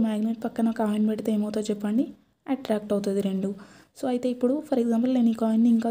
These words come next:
దూరం దూరం తీసుకుపోయాను అనుకోండి. దూరం తీసుకుపోతే ఒక పాయింట్ వచ్చిన తర్వాత అప్పుడు ఇంకా అట్రాక్ట్ అవ్వదు ఇది. కొంచెం ఈ కాయిన్ ఏదైతే ఉందో దీని నుంచి కొంచెం దూరం ఇడికి తెచ్చిన అనుకో, అప్పుడు కూడా అట్రాక్ట్ అవుతుండొచ్చు. ఇంకొంచెం తీసుకుపోతే కూడా అట్రాక్ట్ అవుతుంది. కానీ కొంచెం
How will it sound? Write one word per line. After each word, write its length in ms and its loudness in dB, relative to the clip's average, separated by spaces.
దూరం 260 6
దూరం 240 4
తీసుకుపోయాను 480 0
అనుకోండి. 380 -2
దూరం 280 2
తీసుకుపోతే 500 -4
ఒక 160 -4
పాయింట్ 280 0
వచ్చిన 280 0
తర్వాత 260 0
అప్పుడు 220 2
ఇంకా 220 2
అట్రాక్ట్ 360 -6
అవ్వదు 300 0
ఇది. 120 -4
కొంచెం 300 0
ఈ 20 4
కాయిన్ 300 4
ఏదైతే 260 0
ఉందో 140 4
దీని 180 8
నుంచి 200 0
కొంచెం 340 0
దూరం 240 2
ఇడికి 200 0
తెచ్చిన 300 -4
అనుకో, 240 0
అప్పుడు 260 2
కూడా 160 4
అట్రాక్ట్ 320 -2
అవుతుండొచ్చు. 500 -2
ఇంకొంచెం 360 0
తీసుకుపోతే 440 0
కూడా 160 2
అట్రాక్ట్ 340 -2
అవుతుంది. 280 -4
కానీ 180 2
కొంచెం 260 4